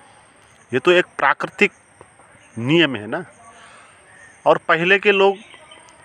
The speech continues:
ऐसे भोजन नहीं लेते थे, ज़्यादा श्रम करते थे, इसलिए उनके भीतर वीर्य कम बनता था। मगर अभी के जो लोग हैं वो कम काम करते हैं और ज़्यादा spicy food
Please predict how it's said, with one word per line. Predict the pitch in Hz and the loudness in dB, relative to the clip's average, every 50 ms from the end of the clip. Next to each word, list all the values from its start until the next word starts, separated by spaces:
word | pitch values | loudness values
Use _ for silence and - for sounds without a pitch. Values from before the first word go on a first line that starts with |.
| - - 147 | -8 -2 0
ऐसे | 160 165 - 202 180 | 0 2 2 0 0
भोजन | 135 110 110 131 160 156 190 185 180 | 0 -2 -2 -2 0 2 2 0 0
नहीं | 180 185 190 190 214 | 0 0 0 0 0
लेते | 190 160 147 - - 135 | 0 -2 -2 0 0 -2
थे, | - - - 139 147 170 190 | -2 0 -2 -2 0 0 -2
ज़्यादा | 180 147 156 160 160 160 | -2 -2 -2 0 0 0
श्रम | 139 - - - 175 190 196 | -2 -2 -4 -4 -4 -4 -4
करते | 185 - 143 135 - - - 220 | -4 0 0 0 0 0 -6 -6
थे, | - - 117 117 151 | -4 -4 -6 -4 -4
इसलिए | 233 202 170 - - 180 180 180 | -4 -6 -8 -6 -4 -2 0 0
उनके | 170 165 165 170 165 175 156 | -2 -2 -6 -4 -2 -2 -2
भीतर | 131 120 113 - - - | -2 -4 -4 -4 -4 -4
वीर्य | 107 98 110 131 151 165 156 - - | -4 -8 -6 -4 0 0 0 0 2
कम | 156 156 147 127 | 0 0 0 -2
बनता | 113 104 98 - 101 92 | -6 -6 -6 -8 -10 -10
था। | - - - - _ - _ _ _ - - _ _ - - - - - - - - - - - _ _ - 123 | -10 -14 -20 -20 _ -20 _ _ _ -20 -20 _ _ -20 -20 -20 -20 -20 -20 -20 -20 -20 -20 -20 _ _ -4 0
मगर | 131 151 170 - - | 2 2 2 2 2
अभी | 135 139 131 156 180 | 0 0 2 0 -4
के | 175 - 208 | 0 0 -2
जो | 175 175 175 | 2 2 0
लोग | 165 156 151 156 151 127 | 2 2 2 0 0 -2
हैं | 110 120 135 165 180 196 | -2 0 2 2 2 0
वो | 185 170 160 - - - | -2 -4 -6 -10 -14 -4
कम | - 156 175 185 | -4 -2 -2 -2
काम | - - 165 156 156 | -2 0 -2 -2 -2
करते | - - 151 - - - 139 | -2 -4 -4 -4 -2 -6 -6
हैं | 117 - - _ - _ - - _ - _ _ - _ _ _ _ - - | -6 -8 -20 _ -20 _ -20 -20 _ -20 _ _ -20 _ _ _ _ 0 0
और | 131 120 101 | 0 0 0
ज़्यादा | 98 - 139 147 151 139 131 98 95 - _ _ _ _ _ _ _ _ _ _ _ _ _ _ _ _ _ _ _ _ _ _ _ _ _ - - - - - - - _ _ - - | -10 -4 0 0 0 0 -2 -6 -6 -14 _ _ _ _ _ _ _ _ _ _ _ _ _ _ _ _ _ _ _ _ _ _ _ _ _ -20 -20 -20 -20 -20 -20 -20 _ _ -14 -12
spicy | - - - 160 151 147 - - 170 | -12 -8 -2 -2 -2 -2 -2 -6 -8
food | 156 - - 165 165 143 127 - | -6 -2 0 0 0 0 -2 -16